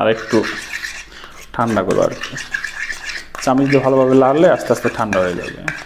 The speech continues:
এবারে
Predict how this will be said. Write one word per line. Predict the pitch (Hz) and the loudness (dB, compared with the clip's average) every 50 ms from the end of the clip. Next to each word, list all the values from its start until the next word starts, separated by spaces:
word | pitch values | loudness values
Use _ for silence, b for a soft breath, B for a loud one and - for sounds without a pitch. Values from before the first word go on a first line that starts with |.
| - - - - - - - - - - - - - - - - - - - - - - - - - - - - - - - - - - - - - - - - - - - - - - - - - - - - - - - - - - - - - - - - - - - - - - - - - - - - - - - - - - - - - - - 104 110 | -16 -18 -16 -16 -16 -16 -16 -14 -14 -14 -14 -14 -14 -16 -16 -16 -16 -18 -20 -20 -20 -20 -20 -20 -20 -20 -20 -20 -20 -20 -20 -20 -20 -20 -20 -20 -20 -20 -20 -20 -20 -20 -20 -20 -20 -20 -20 -18 -18 -18 -18 -18 -18 -16 -16 -14 -14 -14 -16 -16 -16 -12 -12 -12 -12 -12 -12 -12 -12 -12 -12 -14 -16 -18 -14 -14 -12 -12 -12 -14 -16 -12 -10 -8 -8 -6 -2 0 2
এবারে | 107 107 113 117 | 2 4 2 2